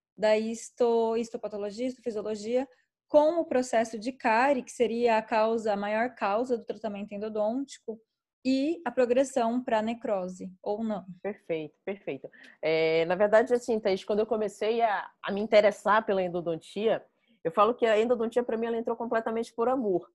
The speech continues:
Speaker 2: né? Eu nunca não gostei de endo, desde o começo da, da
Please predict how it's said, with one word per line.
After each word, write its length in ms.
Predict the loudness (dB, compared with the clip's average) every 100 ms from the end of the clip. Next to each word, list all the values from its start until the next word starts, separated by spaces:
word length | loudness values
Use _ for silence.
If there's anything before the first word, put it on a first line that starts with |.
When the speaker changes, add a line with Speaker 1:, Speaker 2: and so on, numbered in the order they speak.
| -8
Speaker 2:
né? 220 | -2 0
Eu 140 | 0
nunca 580 | 0 -2 -2 -2 0 0
não 380 | 0 4 6 6
gostei 420 | 4 4 0 0
de 160 | -2 -6
endo, 240 | -6 -6
desde 380 | -4 -2 -2 -6
o 40 |
começo 460 | -8 -4 -2 -4 -4
da, 300 | -2 0 0
da 460 | -4 -4 -2 -2